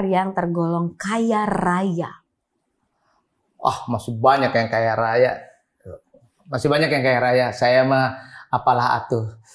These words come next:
Speaker 2: eh,
Speaker 1: Rengginang?
Speaker 2: pecahan rempeyek yang ada di toples.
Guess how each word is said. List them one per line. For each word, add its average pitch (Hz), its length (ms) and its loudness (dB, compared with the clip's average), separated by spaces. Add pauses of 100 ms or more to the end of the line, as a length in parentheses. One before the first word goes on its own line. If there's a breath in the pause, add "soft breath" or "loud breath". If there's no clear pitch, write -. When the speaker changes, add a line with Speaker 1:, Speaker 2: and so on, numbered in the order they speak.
(200 soft breath)
Speaker 2:
eh, - 80 -4
Speaker 1:
Rengginang? 151 640 4
Speaker 2:
pecahan 127 560 0
rempeyek 120 640 -2
yang 117 240 -2
ada 117 160 0
di 117 220 0 (800)
toples. - 640 -6